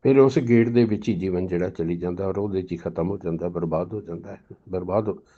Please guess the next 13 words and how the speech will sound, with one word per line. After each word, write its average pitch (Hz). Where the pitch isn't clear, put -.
ਕਰਕੇ, -
ਇਸ -
ਮੋਲਕ 104
ਮਨੁੱਖਾ 110
ਜੀਵਨ 98
ਨੂੰ 95
ਬਰਬਾਦ 90
ਕਰਕੇ 85
ਸੰਸਾਰ 80
ਤੋਂ 82
ਚਲੇ 85
ਜਾਂਦੇ 104
ਨੇ। 120